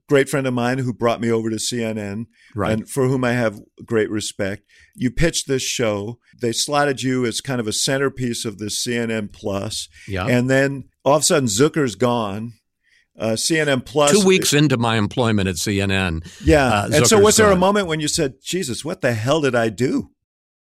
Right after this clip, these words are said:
Speaker 2: Well, uh, it, it wasn't my best day,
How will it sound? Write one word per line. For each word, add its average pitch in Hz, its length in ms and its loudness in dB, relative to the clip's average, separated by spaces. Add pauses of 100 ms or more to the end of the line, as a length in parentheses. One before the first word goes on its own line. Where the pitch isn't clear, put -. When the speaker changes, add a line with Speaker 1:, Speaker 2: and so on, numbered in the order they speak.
(360)
Speaker 2:
Well, 185 480 2 (260)
uh, 147 760 2
it, 147 220 -2
it 160 160 2
wasn't 156 380 0
my 120 140 2
best 113 320 0
day, 135 460 2